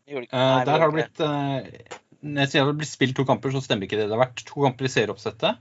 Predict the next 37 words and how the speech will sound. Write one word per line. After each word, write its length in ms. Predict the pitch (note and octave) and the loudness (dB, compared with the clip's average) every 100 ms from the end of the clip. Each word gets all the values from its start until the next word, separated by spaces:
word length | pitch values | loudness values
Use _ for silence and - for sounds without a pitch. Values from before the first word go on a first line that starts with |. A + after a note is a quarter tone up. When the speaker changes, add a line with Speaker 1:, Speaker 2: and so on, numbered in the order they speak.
| - | -2
Speaker 2:
Den 80 | C#3+ | 0
ene 100 | A2+ | 2
har 40 | B2 | 0
blitt 80 | B2+ | -2
spilt. 460 | - G#3+ - - - _ _ _ _ _ - | 0 0 -2 -14 -18 _ _ _ _ _ 0
Det 140 | A#2+ B2 | 4 6
var, 160 | C3 | 6
eh, 540 | C3+ C3 C3 C3 C3 - - | 6 4 4 2 0 -4 -12
Oslo 300 | C#3+ C#3 A#2+ | -6 0 0
Vikings 400 | - D3 E3+ C#3 | 0 -4 -2 -4
mot, 320 | B2 B2 - | -4 -4 -2
eh, 240 | B2 B2 B2 | 0 2 2
Lillestrøm 400 | A#2+ G2+ - A#2 A2+ | 2 0 -2 -2 0
Starfighters. 760 | A2 F#2+ - F#2+ F3 A#3 - - _ | 2 2 -2 -2 -2 -2 -8 -14 _
Det 160 | C3+ | -4
endte 240 | A#2+ G#2+ A2+ | -4 -4 -8
tjuesyv 480 | - B2 - A2+ A#2 | -6 -6 0 0 2
seksten 480 | - F#2+ - A2 | 0 -2 -6 -6
til, 240 | G2+ G#2 G#2 | 0 0 2
eh, 100 | G#2 - - _ _ - | 0 -4 -20 _ _ -4
Vikings. 560 | G#2 G2+ F#2 G2+ F2+ - | 0 0 0 -6 -6 2
Den 100 | C#3 | 4
andre, 340 | A#2+ C3 G3+ G#3+ _ _ _ _ | 4 4 2 0 _ _ _ _
Trolls 480 | - C#3 D#3 D#3 - | 2 4 4 0 -2
versus 380 | C3 B2+ C#3 - A2+ C3 | 0 0 -2 -8 -10 -4
Seahawks, 460 | C3 A#2+ F3 - | 0 2 2 -4
den 340 | - A#2+ A#2 A#2 | -6 0 2 2
ble 200 | G#2+ G#2+ - | 2 0 -4
utsatt. 540 | G2+ - F#2+ - - - - | -10 -8 -8 -8 -20 -20 -4
Eh, 240 | A#2 A2+ A#2+ | 2 2 2
og 400 | A#2 A2+ A#2+ A#2+ | 2 4 4 2
så 80 | - | -2
vidt 160 | B2+ C3 | 0 0
jeg 80 | B2 | 0
har 60 | |
forstått, 380 | C3 C3+ - - | 2 0 0 2
eh, 200 | C3+ C3 | 6 6